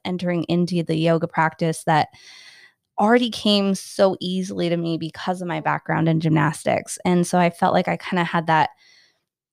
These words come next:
you know, what else is here? And that's why the big, the big poses are what kept me really interested. I was like, "Yes, this,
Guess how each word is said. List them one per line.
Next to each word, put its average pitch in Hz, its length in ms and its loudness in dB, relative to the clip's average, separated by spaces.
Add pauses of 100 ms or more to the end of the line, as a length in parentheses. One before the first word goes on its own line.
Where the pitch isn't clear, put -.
(120)
you 202 140 0
know, 170 180 4
what 180 300 4
else 180 240 2
is 202 100 -2
here? 254 400 4
And 175 260 0
that's 180 240 -2
why 180 80 -2
the 175 80 -2
big, 170 280 -8 (260)
the 185 120 -8
big 190 260 -6
poses 175 480 -4
are 170 100 -2
what 165 220 -2
kept - 240 -4
me 175 120 -2
really 165 300 -2
interested. 180 560 -4
I 156 60 -4
was 156 100 -10
like, 165 160 -14
"Yes, 175 360 -2
this, 185 200 -8